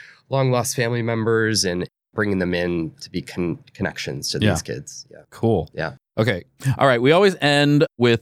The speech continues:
Speaker 2: some rapid fire questions.
Speaker 1: Okay.
Speaker 2: Just quick answers. What's the one thing that makes you feel connected?
Speaker 1: Smiling faces.
Speaker 2: Yeah.
Speaker 1: Yeah.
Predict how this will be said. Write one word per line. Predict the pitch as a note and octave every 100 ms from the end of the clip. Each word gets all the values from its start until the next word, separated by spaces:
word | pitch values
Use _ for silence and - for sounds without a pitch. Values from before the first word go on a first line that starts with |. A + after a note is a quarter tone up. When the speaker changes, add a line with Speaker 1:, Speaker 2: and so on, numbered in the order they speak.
| _
Speaker 2:
some | - A2 G#2 A2
rapid | G#2+ A2+ A2
fire | A2+ G#2+
questions. | G2+ G2+ F#2+ G#2+ B2 - - -
Speaker 1:
Okay. | F#2+ E2 F2 -
Speaker 2:
Just | G#2 G#2+ - - -
quick | - D3 -
answers. | A#2+ A2+ A#2+ B2 C3+ _
What's | A2+ D3 -
the | F3+
one | C#3 C3+
thing | C3+ B2
that | G2
makes | G#2 G#2
you |
feel | - F2+
connected? | - E2+ D2+ - - _ _ _
Speaker 1:
Smiling | - - - B2 A#2 A#2+ A#2+
faces. | - G2+ A#2 C#3+ D3 C#3+ -
Speaker 2:
Yeah. | G2 E2 -
Speaker 1:
Yeah. | A#2+ B2+ E2